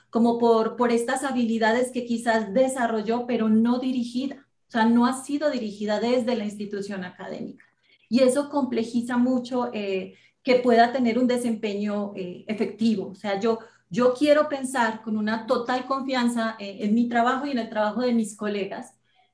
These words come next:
que, o sea, no, no, no somos, no somos culpables hasta que se demuestre lo contrario, sino somos inocentes. Y yo creo que hay más inocencia detrás de la práctica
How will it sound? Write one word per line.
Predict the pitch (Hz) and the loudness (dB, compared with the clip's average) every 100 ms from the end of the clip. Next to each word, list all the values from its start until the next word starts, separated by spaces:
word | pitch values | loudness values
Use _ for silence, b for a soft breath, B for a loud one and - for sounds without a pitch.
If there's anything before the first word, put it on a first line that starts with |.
| _ | _
que, | - 247 240 - _ | 0 2 2 -4 _
o | - 226 | -2 0
sea, | 247 233 | 2 2
no, | 233 240 | 2 4
no, | 240 233 | 4 4
no | 247 247 | 2 2
somos, | 294 285 302 330 - b b b - | 2 0 2 -2 -6 b b b -2
no | 233 240 | 0 2
somos | 269 277 285 285 - 214 | 0 0 0 -2 -16 -8
culpables | 240 233 233 240 254 262 277 277 - | -2 -2 4 4 4 2 0 -2 -6
hasta | 220 214 - 202 | -2 -2 -2 -4
que | 214 | -2
se | 214 214 | -2 0
demuestre | 208 214 220 - 247 | 0 0 -2 -2 -2
lo | 262 254 | -2 -2
contrario, | 233 220 214 247 | -2 0 0 0
sino | 254 240 | 0 0
somos | 240 262 294 285 | 0 0 -2 -2
inocentes. | 233 196 - 277 247 - - | -4 -4 -6 -4 -4 -6 -12
Y | |
yo | 208 | -6
creo | 226 262 | -4 -4
que | 294 | 0
hay | 254 | 2
más | 247 277 302 | 2 2 0
inocencia | 320 285 240 226 - 254 240 - 196 | -4 -4 -4 -6 -4 -2 -2 -4 -6
detrás | 202 208 214 220 | -4 0 0 2
de | 277 | 0
la | 226 - | 0 2
práctica | 233 226 - 240 254 - | 2 2 -2 -10 -12 -16